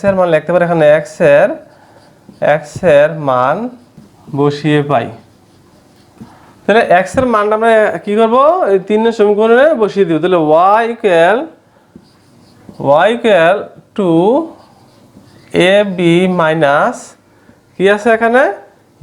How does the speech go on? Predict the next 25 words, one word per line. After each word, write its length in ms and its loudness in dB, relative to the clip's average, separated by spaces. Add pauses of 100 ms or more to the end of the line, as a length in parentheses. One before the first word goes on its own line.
b, 20 0 (1040)
b, 40 -2 (960)
x 20 -16 (100)
এর 120 0
মান 160 2
আছে 160 -6
কত, 120 -2 (380)
a, 20 2 (240)
তাহলে 180 -6 (160)
a 20 0 (520)
by 260 2 (520)
নিচে 260 -4
আছে 140 -8 (180)
a। 20 -2 (920)
এখন 280 0
আমরা 160 0
এটাকে 280 0
কি 140 -4
করব, 180 2 (1040)
যে 120 0 (100)
বা 160 2 (1300)
y 120 0
equal 440 0 (1800)
এখানে 300 0 (280)
টু 160 0